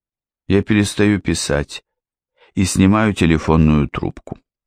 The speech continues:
Набираю номер мобильника моего друга. Я уже много месяцев ничего о нём не знаю.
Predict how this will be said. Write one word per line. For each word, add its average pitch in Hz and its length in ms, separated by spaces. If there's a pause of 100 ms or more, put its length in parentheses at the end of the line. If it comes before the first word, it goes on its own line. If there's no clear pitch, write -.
(680)
Набираю 117 520
номер 117 320
мобильника 98 640
моего 85 400
друга. 71 480 (800)
Я 87 160
уже 90 180
много 104 400
месяцев 110 580
ничего 76 460
о 76 80
нём 76 240
не 67 120
знаю. 69 540